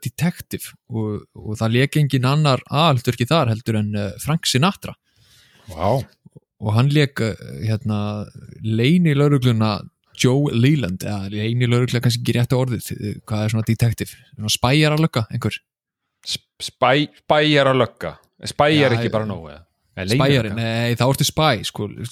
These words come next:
Speaker 1: Detectives eru náttúrulega gæðir sem mæta og eru svona að taka niður vísbendingar og eitthvað. Þannig þeir eru svona, ég veit ekki hvað íslenska orðið er yfir detectives.
Speaker 2: Erum við
Speaker 1: Erum við
Speaker 2: með
Speaker 1: með það á Íslandi?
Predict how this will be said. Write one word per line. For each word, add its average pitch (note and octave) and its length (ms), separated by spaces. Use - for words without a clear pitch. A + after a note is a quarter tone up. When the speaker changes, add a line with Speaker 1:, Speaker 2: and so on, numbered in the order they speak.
Speaker 1:
Detectives C#3+ 600
eru C#3 160
náttúrulega C#3 380
gæðir B2 120
sem A#2+ 120
mæta B2+ 400
og A2+ 120
eru A2 100
svona A2 160
að - 60
taka A#2 300
niður A2 280
vísbendingar B2+ 640
og C3 120
eitthvað. C3+ 180
Þannig G#2+ 160
þeir A2+ 100
eru A2+ 100
svona, A#2 220
ég G#2+ 100
veit D3 100
ekki D#3+ 160
hvað E3 140
íslenska F3+ 260
orðið E3+ 240
er A#3 160
yfir B2+ 140
detectives. C#3 300
Speaker 2:
Erum E3+ 160
við F3 100
Speaker 1:
Erum G#3+ 80
við - 20
Speaker 2:
með F3+ 160
Speaker 1:
með C#4+ 80
það A3 80
á F#3 120
Íslandi? G2 280